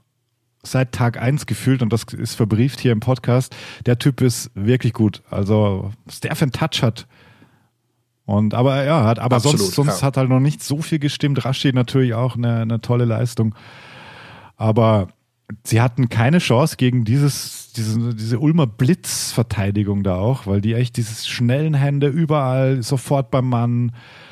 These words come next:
Speaker 1: Also es war vielleicht eher die positive und gute Leistung von Ratio Farm Ulm als weniger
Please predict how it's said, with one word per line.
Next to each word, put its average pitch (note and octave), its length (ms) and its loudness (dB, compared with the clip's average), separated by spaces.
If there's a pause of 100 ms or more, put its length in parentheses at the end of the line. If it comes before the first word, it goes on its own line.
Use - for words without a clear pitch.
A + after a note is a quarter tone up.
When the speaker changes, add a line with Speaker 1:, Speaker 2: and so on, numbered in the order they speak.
(340)
Speaker 1:
Also A2 180 2
es A#2 140 0
war C3+ 160 2
vielleicht C#3 540 0 (100)
eher D3 320 2
die B2+ 400 2 (1300)
positive D#3+ 680 0
und A#2+ 120 -2
gute D#3+ 300 0
Leistung B2+ 520 0
von A#2 140 -2
Ratio A#2+ 360 0
Farm A2+ 340 -4
Ulm D3 260 0
als A2 320 -4
weniger B2+ 640 2